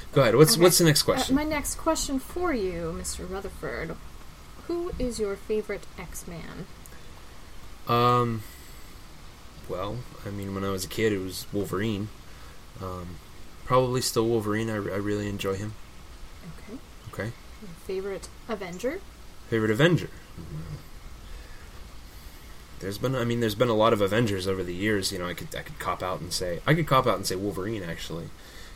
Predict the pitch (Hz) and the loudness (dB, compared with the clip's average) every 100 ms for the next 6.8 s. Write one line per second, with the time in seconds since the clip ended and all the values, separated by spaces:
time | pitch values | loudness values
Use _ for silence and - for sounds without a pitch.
0 | - 104 101 101 101 92 87 - 87 85 | -8 -4 -2 -2 -4 -4 -4 -4 -2 -2
1 | 95 - 98 98 92 117 104 104 92 90 | -2 -4 -4 -4 0 2 4 4 4 2
2 | - 98 90 87 82 80 - 90 92 - | 4 2 2 -2 -4 -4 -2 -2 -2 -2
3 | 92 92 127 120 90 82 - - 80 80 | -4 -2 2 4 2 -4 -6 -6 -8 -6
4 | 80 82 - 107 87 87 90 90 87 - | -6 -6 -2 -2 -2 -2 -4 -4 -6 -12
5 | - - - - - - 143 147 262 311 | -14 -14 -12 -12 -10 -2 0 4 2 4
6 | 202 208 - 156 220 - - - | 2 0 4 6 6 4 0 -6